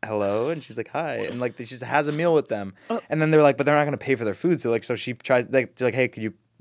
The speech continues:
Speaker 1: would you mind, uh, putting in some money for the check?" And she just goes crazy. And so then, like, the police, uh, the Malibu police take her and put her into the Malibu, like, uh, drunk tank thing.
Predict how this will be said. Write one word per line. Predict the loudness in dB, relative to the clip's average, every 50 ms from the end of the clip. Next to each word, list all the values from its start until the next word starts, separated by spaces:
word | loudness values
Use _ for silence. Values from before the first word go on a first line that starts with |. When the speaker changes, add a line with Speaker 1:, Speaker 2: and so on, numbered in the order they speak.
| -14 -8
Speaker 1:
would | -6 -2
you | 0
mind, | 2 2 0 0 -8 -10 -12 -12 -12 _ 2
uh, | 4 6 6 6 6 4 0 _ _
putting | -6 -4 -4 -4
in | -4
some | -2 -2
money | -2 -2
for | 0 -2
the | -4
check?" | 0 2 2 2 2 0
And | -8 -6
she | -6 -8
just | -8 -4 -4
goes | -4 -4 -4
crazy. | -6 -6 -4 -2 -2 -2 -4 -2 -2 -2 -2 -4 -8 _ -20 -20 -20 -20 -20 -8 -6
And | -4 0
so | 2 4
then, | 6 6 6
like, | 4 0 0 _
the | -6
police, | -6 -4 -4 -2 -2 -2 -2 -4 -6 -10 -10 _ _
uh, | 2 4 4 4 4
the | 4
Malibu | 4 4 4 4 2 0
police | 0 -2 -2 -2 -4
take | _ -2 -2 -2 0
her | 2 2 2 2 2
and | 0 -2 -4 -4 -4
put | 0 2
her | 2
into | 2 0
the | -2
Malibu, | -2 0 0 0 0 -2 -4 -6 -6 -10 -16 -20 -20 -20 _ _ _ _
like, | -2 -2 -2 -2 -2 -8 -20 -20 _ _ -2
uh, | 0 0 0 -2 -4 -6 -8 -14 _ -14
drunk | 0 0 2 2 2 0
tank | 2 2 2 2 0 -4
thing. | -4 -4 -4 -4